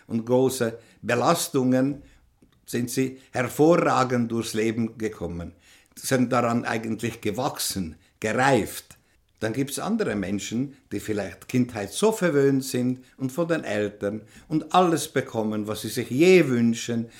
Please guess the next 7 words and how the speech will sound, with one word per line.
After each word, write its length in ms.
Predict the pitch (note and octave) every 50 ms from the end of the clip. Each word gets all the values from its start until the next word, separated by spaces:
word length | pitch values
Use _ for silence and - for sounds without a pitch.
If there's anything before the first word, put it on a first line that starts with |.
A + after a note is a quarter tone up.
| - - -
und 140 | - C#3 C#3 - -
eigentlich 560 | C#3 C#3 C#3 C#3+ C#3+ C#3 - C#3+ C3 C#3 C#3
wunderbar 760 | E3 G3 G#3 G#3 G3 F#3 F3 D#3+ D3+ D3 C#3+ C#3 C3 C3 B2+
leben 380 | C3 C#3+ D#3 D#3+ D#3 D3+ C#3
könnten 420 | - - C#3+ C#3 C#3 C3+ C3+ - C3
und 160 | C#3 C#3 B2+
so 300 | - - C3+ C3 C3 -